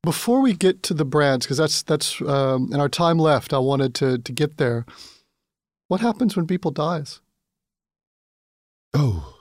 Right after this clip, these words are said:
Speaker 1: Gosh, I had this supposed ongoing conversation with this artist that I just paid thirty million dollars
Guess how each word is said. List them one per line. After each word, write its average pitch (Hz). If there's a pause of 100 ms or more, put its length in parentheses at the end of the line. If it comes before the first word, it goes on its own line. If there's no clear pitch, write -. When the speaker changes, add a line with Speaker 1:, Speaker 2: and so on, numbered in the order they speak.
(140)
Speaker 1:
Gosh, 185
I 147
had 180
this 185
supposed 180
ongoing 170
conversation 160
with 156
this 160
artist 175
that 151
I 147
just 147
paid 160
thirty 156
million 156
dollars 151